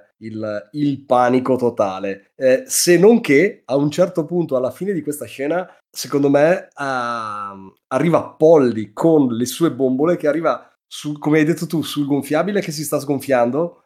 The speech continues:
ma verso la fine, e quando arrivi tu, di colpo, boom!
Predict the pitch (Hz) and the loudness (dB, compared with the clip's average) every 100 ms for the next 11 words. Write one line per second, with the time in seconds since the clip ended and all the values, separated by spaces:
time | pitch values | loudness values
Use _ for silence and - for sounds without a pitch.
0 | - 143 - 113 185 - 175 151 147 165 | 0 0 2 4 4 4 2 2 0 0
1 | 135 170 170 _ 131 - 214 208 180 175 | 2 2 0 _ -12 0 4 4 4 0
2 | 143 165 143 165 - 151 156 160 - _ | -2 -4 -4 -6 -2 -2 0 -2 -4 _
3 | _ 143 208 165 - | _ 2 4 4 -4